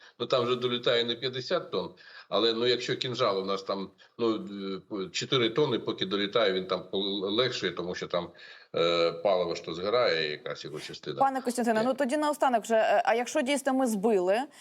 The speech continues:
Speaker 2: цю ракету, ми можемо говорити про те, що ті П П О, які нам наразі потрібні, вони в нас вже є в наявності?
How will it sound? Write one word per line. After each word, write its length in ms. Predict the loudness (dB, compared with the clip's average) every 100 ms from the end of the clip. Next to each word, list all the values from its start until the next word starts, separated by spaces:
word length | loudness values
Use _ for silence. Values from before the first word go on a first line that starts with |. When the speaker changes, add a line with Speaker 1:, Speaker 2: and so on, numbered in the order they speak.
| -20 -4
Speaker 2:
цю 180 | 2
ракету, 400 | 2 4 2 2
ми 100 | 2
можемо 300 | 2 2 2
говорити 260 | 4 2 2
про 100 | 0
те, 120 | 0
що 140 | 0 -2 -2
ті 160 | -2 2
П 140 | 0
П 160 | 2 2
О, 160 | 4
які 220 | 2 2
нам 200 | 0 2
наразі 300 | 4 4 2
потрібні, 460 | -2 -2 0 2 2
вони 220 | 2 2
в 60 | 2
нас 140 | 0
вже 160 | 0 0
є 180 | 2 2
в 80 |
наявності? 560 | 2 2 2 0 -8